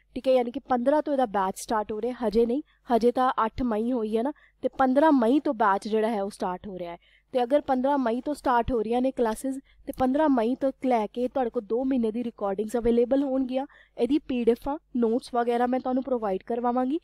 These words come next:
ਫਿਰ ਇੱਕ ਨੈਕਸਟ ਬੈਚ ਆਏਗਾ, ਉਹਦੇ ਵਿੱਚ ਅਸੀਂ ਅਗਲੇ ਛੇ ਚੈਪਟਰਸ ਕਰਾਂਗੇ।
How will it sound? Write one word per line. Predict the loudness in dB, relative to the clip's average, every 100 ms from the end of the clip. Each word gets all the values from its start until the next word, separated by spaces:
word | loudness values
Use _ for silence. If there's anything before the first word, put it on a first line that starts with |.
| -10 _
ਫਿਰ | -2 0
ਇੱਕ | 0
ਨੈਕਸਟ | 2 0 -2 0
ਬੈਚ | 2 4 4
ਆਏਗਾ, | 2 0 -2
ਉਹਦੇ | -2 -2
ਵਿੱਚ | -2 -2
ਅਸੀਂ | -6 -6 -4
ਅਗਲੇ | 2 2 0 _ -8
ਛੇ | 2 2
ਚੈਪਟਰਸ | 2 -4 -6 -8
ਕਰਾਂਗੇ। | -6 -8 -10 -16